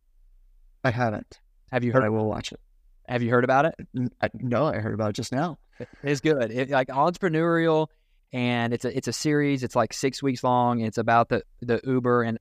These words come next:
Speaker 2: I, I tell people, I tell entrepreneurs, like, to be a disruptor and to be an entrepreneur, that it's a little harsh. The language is a little harsh, so I don't endorse that,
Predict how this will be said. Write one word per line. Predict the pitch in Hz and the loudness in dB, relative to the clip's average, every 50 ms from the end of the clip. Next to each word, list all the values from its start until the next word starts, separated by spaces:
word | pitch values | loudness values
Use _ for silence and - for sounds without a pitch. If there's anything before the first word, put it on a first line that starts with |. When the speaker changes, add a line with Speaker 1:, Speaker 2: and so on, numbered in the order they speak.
| - | -4
Speaker 2:
I, | 120 117 117 104 127 | -4 -4 -2 -2 -2
I | |
tell | - - 143 127 | 0 0 0 0
people, | - 127 123 123 120 113 | 0 -2 -2 -2 -2 0
I | 120 120 | 0 -2
tell | 117 - 139 127 120 | 0 0 0 0 0
entrepreneurs, | 120 120 - - - 120 117 117 113 110 110 110 | 0 -2 -4 -4 -2 0 0 2 2 0 0 2
like, | 123 120 113 110 - _ _ _ _ _ | 2 2 2 0 -2 _ _ _ _ _
to | _ 123 | _ -8
be | 113 113 113 131 135 143 | -8 -4 -4 -2 0 0
a | 147 | 0
disruptor | 135 131 123 - - - 123 120 123 - - 135 131 131 135 - _ _ _ _ | 0 -2 -4 -4 0 2 2 2 2 0 0 0 0 0 -2 -6 _ _ _ _
and | 107 | -10
to | 104 110 | -8 -4
be | 110 117 117 | -2 -2 0
an | 117 | 0
entrepreneur, | 120 117 117 117 - - 123 117 117 117 117 113 110 | 0 0 0 0 -2 -4 -2 0 0 0 0 0 0
that | - 117 - - | -2 -4 -4 -4
it's | 143 143 - | -4 0 2
a | |
little | 220 226 220 208 185 | 4 4 4 4 4
harsh. | 180 180 185 202 202 - | 4 4 4 4 2 0
The | - 139 | -4 -4
language | 135 135 143 160 165 165 156 | -2 -2 0 0 0 -2 -2
is | 156 147 | -2 -2
a | |
little | 151 165 175 180 | 0 0 0 0
harsh, | - - 156 160 180 190 - - | 2 2 2 2 2 0 -4 -4
so | - 123 | -2 0
I | 110 123 | 2 2
don't | 135 147 127 - | 2 0 -2 -4
endorse | 131 131 131 123 131 139 139 - - | -6 -6 -2 -2 -2 -2 -2 -4 -2
that, | - 143 147 170 185 | 0 0 0 0 0